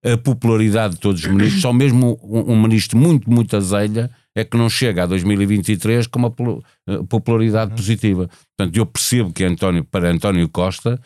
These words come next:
Speaker 1: eh, a melhor altura para remodelar é, de facto, o primeiro semestre de dois mil e vinte e dois, porque é, do ponto de vista político partidário, o momento ideal para fazer uma remodelação.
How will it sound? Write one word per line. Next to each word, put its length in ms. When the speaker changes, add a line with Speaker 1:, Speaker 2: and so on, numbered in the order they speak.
Speaker 1:
eh, 280
a 60
melhor 340
altura 420
para 200
remodelar 640
é, 220
de 80
facto, 360
o 40
primeiro 280
semestre 400
de 80
dois 140
mil 140
e 40
vinte 200
e 60
dois, 220
porque 260
é, 340
do 160
ponto 220
de 60
vista 220
político 440
partidário, 680
o 60
momento 440
ideal 480
para 200
fazer 260
uma 180
remodelação. 560